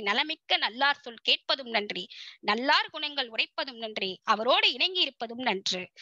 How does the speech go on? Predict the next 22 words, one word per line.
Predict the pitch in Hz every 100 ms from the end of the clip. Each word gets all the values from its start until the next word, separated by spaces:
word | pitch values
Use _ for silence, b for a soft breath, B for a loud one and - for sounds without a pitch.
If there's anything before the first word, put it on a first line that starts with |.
| B B
அப்போ | B 269 - 214 208 _ _
எல்லாமே | 220 240 339 415 403 415
நல்ல, | 262 254 349 403 - -
நல்லாரோட | 247 302 381 359 370 427 320
அப்படியே | 247 330
இணங்கணும் | 254 320 339 302 269 247 220
அப்படின்னு | 233 254 254 254
சொல்றது | 220 269
மூதுரை. | 214 208 - B B
அப்ப | B - 262
நல்லிணக்கத்தால் | 220 226 311 392 392 349 339 359 427 427
என்ன | 320
பண்ணுங்க? | 359 294 233 214 208
தவம் | 220 262 285
செய்தல், | 247 220 320 -
தன்னையே | 233 220 233 269 277
ஆராய்தல், | 214 233 233 233 349 370 B B -
தன் | 254 240
சிந்தனையால் | - 330 415 381 320 254 208
விளக்கம் | 240 - 269 247
காணல், | 269 359 - b -
ஒருவருக்கொருவர் | 277 480 494 403 320 294 247